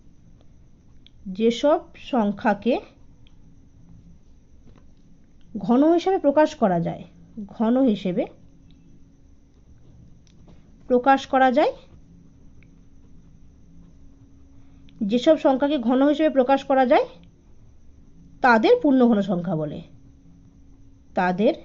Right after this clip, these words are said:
পূর্ণ ঘন সংখ্যা বলে। তো উদাহরণ দিয়ে দেখিয়ে দিই, কয়েকটা উদাহরণ দিলাম। ধরো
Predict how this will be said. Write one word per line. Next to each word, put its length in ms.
পূর্ণ 360
ঘন 180
সংখ্যা 420
বলে। 180
তো 60
উদাহরণ 260
দিয়ে 160
দেখিয়ে 220
দিই, 100
কয়েকটা 260
উদাহরণ 240
দিলাম। 220
ধরো 140